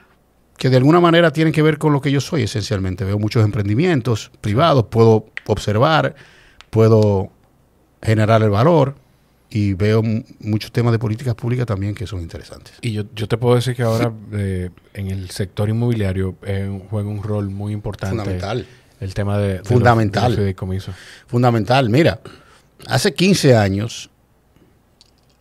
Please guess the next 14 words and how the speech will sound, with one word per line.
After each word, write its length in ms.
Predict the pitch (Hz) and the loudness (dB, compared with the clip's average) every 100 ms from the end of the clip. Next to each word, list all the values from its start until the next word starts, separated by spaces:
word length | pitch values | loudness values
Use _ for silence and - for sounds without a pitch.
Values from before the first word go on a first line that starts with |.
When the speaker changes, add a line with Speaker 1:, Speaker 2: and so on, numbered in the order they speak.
| _ | _
Speaker 1:
era 200 | 123 156 | 2 4
normal 500 | 139 120 110 135 143 | 6 4 4 4 6
oír 360 | 110 101 92 113 _ _ _ _ _ _ _ _ _ _ _ _ _ _ _ _ _ _ _ _ - _ _ _ - | 4 4 -2 -8 _ _ _ _ _ _ _ _ _ _ _ _ _ _ _ _ _ _ _ _ -20 _ _ _ -10
que 100 | - | 2
lo 60 | 123 | 4
engañaban 440 | 107 101 113 135 | 4 0 2 2
en 100 | 101 | 0
torres, 380 | - 127 - 90 | 0 0 0 -2
en 140 | 92 104 | -4 -6
proyectos 640 | - 120 95 113 113 98 | -8 -4 -2 -2 -4 -4
inmobiliarios. 460 | 104 92 87 120 113 | -2 -2 -2 0 0
Era, 140 | 147 - | 0 0
era 180 | 127 | 2
normal. 480 | 185 131 92 156 85 | 4 2 2 0 -2